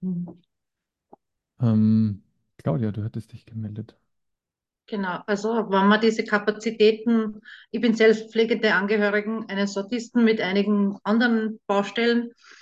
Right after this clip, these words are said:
Speaker 3: Und wenn man keine Moki hat, keine, ich meine, ihr kennt's die alle,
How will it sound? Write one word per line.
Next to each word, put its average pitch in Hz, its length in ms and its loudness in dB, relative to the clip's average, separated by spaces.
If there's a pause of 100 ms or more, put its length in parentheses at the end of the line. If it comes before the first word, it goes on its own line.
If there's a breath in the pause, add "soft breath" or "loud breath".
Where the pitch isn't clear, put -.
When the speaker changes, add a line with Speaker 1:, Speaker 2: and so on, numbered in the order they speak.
(460 loud breath)
Speaker 3:
Und 214 200 2
wenn 214 140 6
man 208 220 4
keine 226 580 0
Moki 220 400 0
hat, 208 520 -4
keine, 214 340 -2
ich 208 60 -8
meine, 202 220 -2
ihr 208 80 -8
kennt's 226 300 -6
die - 120 -2
alle, 208 380 4